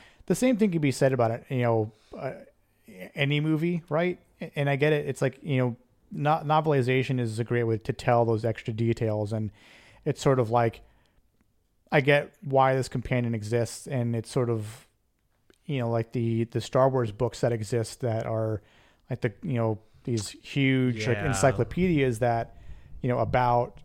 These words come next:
Speaker 1: all the movies,
Speaker 2: Everything.
Speaker 1: right? You know, about episodes one through six. I know they have, you know, newer and newer ones out there. And, and that was one of the things that kind of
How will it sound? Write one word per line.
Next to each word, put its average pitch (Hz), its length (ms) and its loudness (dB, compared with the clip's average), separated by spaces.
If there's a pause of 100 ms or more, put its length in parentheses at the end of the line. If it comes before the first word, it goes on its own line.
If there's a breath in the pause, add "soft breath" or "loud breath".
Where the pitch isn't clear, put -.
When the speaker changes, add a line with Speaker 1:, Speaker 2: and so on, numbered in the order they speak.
(240)
Speaker 1:
all 151 220 8
the 139 80 0
movies, 117 600 0
Speaker 2:
Everything. - 140 -8 (140)
Speaker 1:
right? 117 340 0
You 127 120 -4
know, 117 80 0
about 110 340 -2 (320)
episodes 123 500 -2
one 113 160 -4
through 107 120 -6
six. 139 480 2
I - 20 -2
know 131 140 0
they 127 140 0
have, 117 340 0 (480 soft breath)
you 131 80 -4
know, 113 60 -2
newer 127 360 4
and 127 240 -2
newer 131 240 2
ones 123 220 0
out 120 180 2
there. 123 240 2
And, 120 160 -2
and 143 100 -2
that 170 100 4
was 170 120 4
one 147 100 2
of 135 60 0
the 127 60 -2
things 131 220 -2
that 117 180 0
kind 120 200 -2
of 113 240 -4